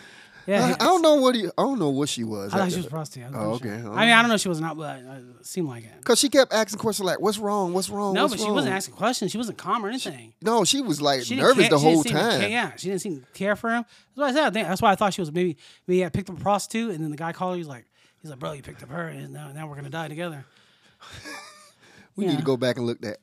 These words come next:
Speaker 2: look at the end
Speaker 1: Yeah.
Speaker 2: credits and see, do it say
Speaker 1: <laughs>
Speaker 2: prostitute?
Speaker 1: Yeah, it's gonna be like,
Speaker 2: <laughs>
Speaker 1: yeah. Because she jumped out of that car. She didn't care.
Speaker 2: <laughs> Yeah,
Speaker 1: He's
Speaker 2: yeah.
Speaker 1: like, "There's a bomb in this car. If you get up, you're gonna die." She didn't care. She's like, "Bro."
Speaker 2: <laughs> She got
Speaker 1: I felt bad for
Speaker 2: everybody
Speaker 1: that
Speaker 2: killed.
Speaker 1: cop, that cop, bro. He's like,
Speaker 2: Yeah.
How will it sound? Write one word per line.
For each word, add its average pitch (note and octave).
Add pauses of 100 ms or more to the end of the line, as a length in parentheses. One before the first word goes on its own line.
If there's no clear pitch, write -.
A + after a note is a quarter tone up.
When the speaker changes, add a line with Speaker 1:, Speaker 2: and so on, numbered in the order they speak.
Speaker 2:
look A#2
at G#2
the G2+
end A2+
Speaker 1:
Yeah. A#3
Speaker 2:
credits A#2
and A2
see, A#2+
do A2+
it G2+
say G#2
Speaker 1:
<laughs> -
Speaker 2:
prostitute? C3
Speaker 1:
Yeah, A3
it's D3+
gonna A#3
be A3
like, G3+ (260)
Speaker 2:
<laughs> -
Speaker 1:
yeah. F#3 (580)
Because F#3
she C#4+
jumped C#4
out A3+
of G3+
that F#3
car. B3+
She G#3+
didn't D4
care. G#3
Speaker 2:
<laughs> - (320)
Yeah, A2
Speaker 1:
He's G#2
Speaker 2:
yeah. B3+
Speaker 1:
like, G3+
"There's C4
a A3+
bomb C4+
in A#3+
this A#3+
car. C4
If A#3+
you A3+
get C4+
up, B3+
you're A#3
gonna A#3+
die." G#3+ (220)
She -
didn't A3+
care. B3
She's A3
like, F#3+
"Bro." F3+ (140)
Speaker 2:
<laughs> G#2+
She A#2+
got A2
Speaker 1:
I B2+
felt B3
bad A3+
for A3+
Speaker 2:
everybody F#3+
Speaker 1:
that F3
Speaker 2:
killed. A#2+
Speaker 1:
cop, D#3+
that F3+
cop, G#3+
bro. F#3+
He's A#3
like, F3 (360)
Speaker 2:
Yeah. A#2+